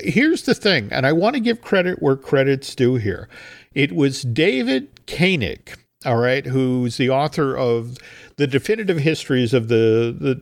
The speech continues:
the Disney parks, uh, Mouse Tales, uh, the one about Disneyland, and Reality Land, the one that's about Walt Disney World. He's the one who broke this story, uh, back in May of two thousand five.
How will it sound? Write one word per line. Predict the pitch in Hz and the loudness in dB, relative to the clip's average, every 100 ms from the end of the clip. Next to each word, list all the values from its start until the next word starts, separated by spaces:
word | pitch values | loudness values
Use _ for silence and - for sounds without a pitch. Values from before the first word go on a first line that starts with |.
| 131 | -6
the | 120 120 | 0 2
Disney | 123 117 123 | 2 0 -2
parks, | 107 135 85 82 - | -2 0 -2 -4 -8
uh, | 113 107 104 | -4 0 0
Mouse | 98 127 170 - | 0 0 0 0
Tales, | 160 160 156 156 - | 0 0 -2 -4 -6
uh, | - 113 110 | -2 0 0
the | 107 113 | 0 0
one | 120 | -2
about | 110 110 107 | 0 -2 0
Disneyland, | 165 175 175 170 165 156 - - - | -2 0 0 2 0 -2 -12 -20 -8
and | 135 | -2
Reality | 120 120 147 156 | 0 0 0 0
Land, | 147 143 143 131 | 0 0 -2 0
the | |
one | 110 117 | 0 0
that's | 117 113 | 0 -2
about | - 113 107 | 0 0 0
Walt | 117 113 104 | 0 0 2
Disney | 135 131 135 | 0 2 2
World. | 104 110 - - - - | 2 0 -2 -20 -20 -20
He's | - 190 254 320 - | -6 0 2 0 0
the | 220 | 0
one | 196 170 160 | 0 -2 -2
who | 147 131 120 | 0 0 0
broke | 101 117 131 156 143 - | -2 0 2 0 -4 -14
this | 139 107 107 98 | -10 -2 -2 -2
story, | - - - 73 58 57 64 120 - - | -8 -6 -4 -4 -6 -10 -14 -18 -14 -4
uh, | 120 117 | 0 0
back | 104 123 127 - | 0 0 0 -4
in | 123 113 110 | -6 -6 -2
May | 117 156 180 | 2 2 0
of | 165 | -2
two | 165 147 | -4 -2
thousand | 143 127 120 131 120 | 0 0 0 -4 -8
five. | - - 120 82 73 - - - | -10 -4 -2 -2 -10 -14 -18 -20